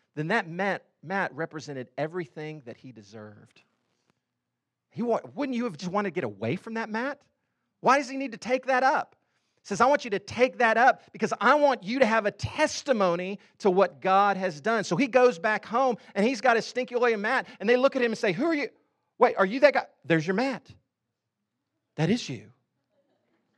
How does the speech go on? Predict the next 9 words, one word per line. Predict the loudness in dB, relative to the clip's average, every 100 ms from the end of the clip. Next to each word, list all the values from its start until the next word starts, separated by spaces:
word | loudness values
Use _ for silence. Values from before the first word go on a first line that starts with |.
| _ _ _ _
That | 2 4
is | 2 -2 -2
you." | -6 -6 -12 _ _ _ _ _ _ _ _
And | -6
it | -4
would | -2 -4
have | 0
brought | 0 0
great | -8 -2 0 0 -8